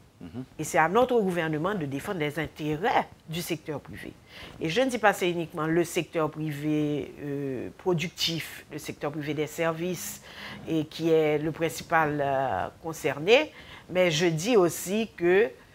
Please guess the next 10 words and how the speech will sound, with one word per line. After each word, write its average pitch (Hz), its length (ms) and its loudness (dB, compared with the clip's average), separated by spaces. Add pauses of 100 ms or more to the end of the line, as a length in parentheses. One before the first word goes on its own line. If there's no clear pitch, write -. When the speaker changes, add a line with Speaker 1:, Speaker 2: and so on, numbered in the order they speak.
(260)
Speaker 2:
l'université 170 800 2
est 262 240 4
aussi 151 220 -8
concernée. 123 600 -10 (380)
Speaker 1:
Mhm. 113 260 -4
Speaker 2:
Parce 156 300 -2
que 165 100 -4
quand 196 300 2
on 202 160 2
prend, 196 540 6